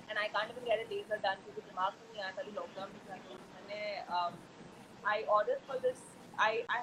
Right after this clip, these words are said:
had this cream which was, uh, which clearly says that you can use it everywhere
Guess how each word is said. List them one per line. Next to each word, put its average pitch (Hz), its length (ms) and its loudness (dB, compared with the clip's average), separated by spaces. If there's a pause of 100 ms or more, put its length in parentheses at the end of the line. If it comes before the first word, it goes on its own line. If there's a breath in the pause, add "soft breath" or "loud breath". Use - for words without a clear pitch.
had 302 220 -4
this - 220 -16
cream 508 300 -10 (100)
which - 400 -16
was, 196 180 -8 (200)
uh, 175 160 2 (180)
which 233 160 -4 (480)
clearly 262 440 8
says 233 200 0
that 226 100 -8
you - 140 -12
can 233 100 2 (140)
use - 220 -4
it 508 60 4 (140)
everywhere - 400 -2